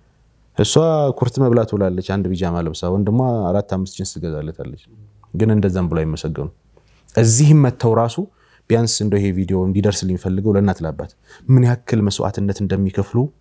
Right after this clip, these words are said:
ልጆቻቸው፣ እህቶቻቸው መረዳት መቻል አለባቸው። የአረብ ሀገር ሴት የምትከፍለው መስዋዕትነት ከእድሜዋ አንግል ምናልባት ብዙ ነገሮችን ልታጣ ትችላለህ። እድሜህ ግን ሉዝ ሲሆን ከእድሜህ ላይ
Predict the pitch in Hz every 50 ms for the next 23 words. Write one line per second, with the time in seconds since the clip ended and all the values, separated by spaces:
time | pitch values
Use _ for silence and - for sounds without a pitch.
0 | - 104 110 101 107 107 110 113 107 - - 110 104 - - - 117 110 107 107
1 | 104 104 101 - - 110 110 - - 113 107 104 98 90 90 87 - 92 - -
2 | 80 80 82 82 - - - - - _ _ _ _ _ _ _ 113 107 107 _
3 | _ _ _ _ _ _ _ _ _ _ _ _ - 104 110 117 123 120 120 123
4 | - 120 - 117 110 - 117 113 - 107 110 107 - 104 117 - 135 135 147 147
5 | - - - _ _ _ _ _ _ _ _ - - 123 123 127 135 139 - _
6 | _ _ 113 101 110 113 110 107 104 101 98 98 95 - 82 - _ _ _ _
7 | _ _ _ _ _ _ _ _ _ _ _ _ _ _ - _ _ _ _ _
8 | _ _ _ - 92 98 95 98 101 101 - - 107 104 107 107 101 98 98 98
9 | 101 95 - 95 92 - 87 87 76 - - - 85 80 80 87 - - 117 107
10 | 123 123 113 107 101 113 104 107 110 120 117 110 - - 107 104 104 101 - 110
11 | 98 104 104 104 104 104